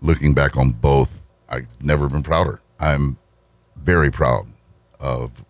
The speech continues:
what she is. I'm very proud of what I do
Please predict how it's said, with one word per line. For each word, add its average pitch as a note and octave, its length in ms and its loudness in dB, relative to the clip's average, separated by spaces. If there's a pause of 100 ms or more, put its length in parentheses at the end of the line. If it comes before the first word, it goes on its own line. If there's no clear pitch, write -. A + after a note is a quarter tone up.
what C#2 200 0
she E2+ 300 2
is. C#2 460 2 (560)
I'm C2+ 140 -4
very D#2 280 2
proud C2+ 460 0
of B1 280 -2
what B1+ 280 0 (520)
I D#2 160 2
do B1 440 -2